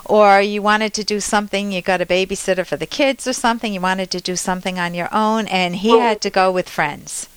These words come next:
Speaker 2: Well, we don't, we don't go on vacations by ourselves. We, if we go on a vacation, he, he has to have our friends with us.
Speaker 1: Does he? Okay,
Speaker 2: Yes,
Speaker 1: what's
Speaker 2: or if we go out to eat.
Speaker 1: How,
Speaker 2: Um,
Speaker 1: how long have you been married?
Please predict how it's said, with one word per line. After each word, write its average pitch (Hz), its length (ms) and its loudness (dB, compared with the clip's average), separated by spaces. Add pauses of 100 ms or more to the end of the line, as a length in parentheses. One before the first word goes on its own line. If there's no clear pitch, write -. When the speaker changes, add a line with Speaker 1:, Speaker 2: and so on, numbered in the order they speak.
(220)
Speaker 2:
Well, 226 200 6
we 254 140 6
don't, 247 400 2
we 226 120 4
don't 214 180 4
go 226 100 6
on 226 140 4
vacations 175 520 0
by 143 100 0
ourselves. - 440 -6 (140)
We, 202 140 0
if 196 220 -2
we 214 80 2
go 214 120 2
on 202 100 4
a 185 40 0
vacation, 185 460 0 (240)
he, 208 80 -10
he 208 180 0
has 185 240 0
to 196 80 -4
have 190 240 2
our 180 100 2
friends 170 320 -4
with 160 160 0
us. 143 120 -2 (440)
Speaker 1:
Does 330 300 4
he? 139 260 -6 (520)
Okay, 240 140 4
Speaker 2:
Yes, - 200 2
Speaker 1:
what's 359 180 4
Speaker 2:
or 220 80 4
if - 100 -6
we 220 120 4
go 214 120 4
out 208 160 2
to - 80 -6
eat. 208 340 0 (300)
Speaker 1:
How, 330 220 2
Speaker 2:
Um, 302 80 2
Speaker 1:
how 392 400 6
long 339 260 0
have 349 140 -6
you 311 80 0
been 311 160 -2
married? 208 480 0